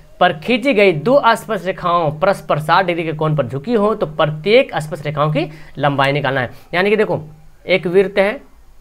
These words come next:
जिसकी त्रिज्या कितनी है सेंटीमीटर, तीन सेंटीमीटर त्रिज्या है। मान लो कि यहाँ पे, यहाँ है, यहाँ से तीन सेंटीमीटर त्रिज्या, और दो स्पर्श रेखाएं हैं,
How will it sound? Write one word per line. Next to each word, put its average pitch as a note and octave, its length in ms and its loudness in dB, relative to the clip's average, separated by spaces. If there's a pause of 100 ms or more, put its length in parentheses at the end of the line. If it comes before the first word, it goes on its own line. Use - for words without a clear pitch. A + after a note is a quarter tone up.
(140)
जिसकी D#3 200 0
त्रिज्या F#3+ 260 0
कितनी A3+ 180 0
है B3 60 2
सेंटीमीटर, A#3+ 380 -2
तीन G3+ 220 2
सेंटीमीटर C3 380 -2
त्रिज्या A#2 300 -6
है। A2+ 100 -10 (260)
मान D3+ 140 4
लो E3+ 80 0
कि E3 80 -2
यहाँ D#3 180 2
पे, D#3+ 160 -4
यहाँ D#3+ 220 0
है, D#3 180 -10
यहाँ A#2+ 200 -6
से A2+ 140 -10
तीन A2+ 180 -12
सेंटीमीटर A#2+ 300 -12
त्रिज्या, A2 200 -14 (360)
और F#3+ 380 2 (200)
दो A3 340 6
स्पर्श G#3 320 -2
रेखाएं G3+ 440 2
हैं, C3 360 -2